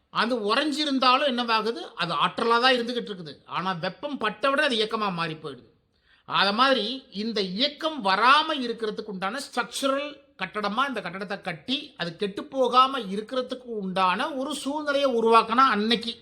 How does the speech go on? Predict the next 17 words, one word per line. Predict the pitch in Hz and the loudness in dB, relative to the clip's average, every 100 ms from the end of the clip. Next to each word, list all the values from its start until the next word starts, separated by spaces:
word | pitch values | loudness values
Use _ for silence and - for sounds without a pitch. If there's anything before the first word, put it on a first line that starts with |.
| - | -6
இருந்த, | 185 208 208 277 247 196 180 - - _ _ _ _ _ | -2 0 2 2 2 2 0 -4 -20 _ _ _ _ _
அஹ், | - 226 220 | 2 6 6
நுண்ணறிவாளர்கள். | 214 269 269 247 226 196 165 175 - - _ _ _ _ _ _ _ _ _ _ _ | 6 8 8 8 8 8 6 0 -8 -20 _ _ _ _ _ _ _ _ _ _ _
அப்போ | - - 311 262 285 285 | -2 0 4 6 4 2
நாம | 233 269 302 | 4 4 4
என்ன | 294 285 | 2 0
பண்றோம், | 285 269 233 247 269 | -2 -2 0 0 0
"ஓ, | 233 262 | -2 0
கெட்டு | 247 - 254 | 0 -2 -2
போகாம | 294 277 285 277 | 2 4 4 4
இருக்குதே, | 262 254 233 247 254 160 - - _ | -2 -4 0 4 4 0 -6 -20 _
ஆக | 214 240 | 2 2
இந்த | 240 220 | 0 0
உடம்பு | 220 277 - | 2 0 0
கெட்டு | 262 262 | -2 -2
போகாம | 226 247 254 247 | -2 2 4 4
இருக்குமோ?" | 240 233 226 247 | 0 -2 -2 0